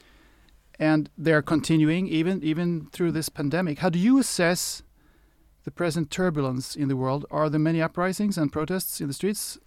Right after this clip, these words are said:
around the globe a sign that maybe at least parts of the old order are crumbling?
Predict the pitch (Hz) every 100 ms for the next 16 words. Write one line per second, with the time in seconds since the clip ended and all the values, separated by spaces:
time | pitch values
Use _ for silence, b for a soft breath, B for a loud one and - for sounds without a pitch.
0 | - 151 151 143 156 165 151 - - 151
1 | 143 214 233 180 170 _ b b b b
2 | b 143 147 147 147 147 - - - 175
3 | - 196 170 175 180 180 156 151 151 165
4 | 165 147 151 - 160 160 175 196 214